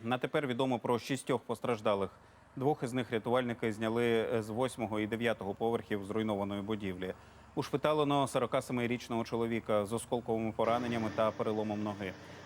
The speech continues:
Він перебував на автостоянці неподалік. Ще трьом чоловікам бригада швидкої надала медичну допомогу на місці. У постраждалих контузії, а в одного з херсонців забій голови. На тепер під завалами шукають тіло жінки.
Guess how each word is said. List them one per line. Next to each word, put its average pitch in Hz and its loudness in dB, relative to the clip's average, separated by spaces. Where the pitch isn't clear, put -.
Він 147 0
перебував 123 2
на 120 2
автостоянці 120 0
неподалік. 117 0
Ще 139 2
трьом 127 0
чоловікам 117 2
бригада 113 2
швидкої 127 0
надала 151 4
медичну 131 0
допомогу 117 0
на 117 2
місці. 107 -2
У 135 -6
постраждалих 120 2
контузії, 123 2
а 135 2
в 120 4
одного 135 2
з 113 -4
херсонців 113 0
забій 117 0
голови. 107 2
На 143 0
тепер 160 2
під 120 -6
завалами 120 4
шукають 117 0
тіло 120 0
жінки. 104 -2